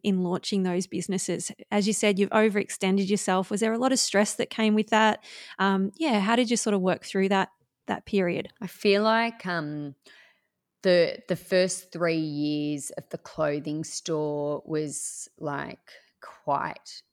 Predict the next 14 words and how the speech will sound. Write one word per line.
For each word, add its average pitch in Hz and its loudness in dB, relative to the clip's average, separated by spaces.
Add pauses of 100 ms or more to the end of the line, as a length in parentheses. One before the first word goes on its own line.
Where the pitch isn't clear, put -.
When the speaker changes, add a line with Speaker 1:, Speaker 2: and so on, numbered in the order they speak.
(540)
Speaker 2:
probably 220 4
the 160 -2
first - -10
two - -10
years 147 -4
were 143 -10
quite - -2
horrific 151 -8
and 147 -10
stressful - -10
in 170 -2
terms 160 -8
of 151 -10
just, - -10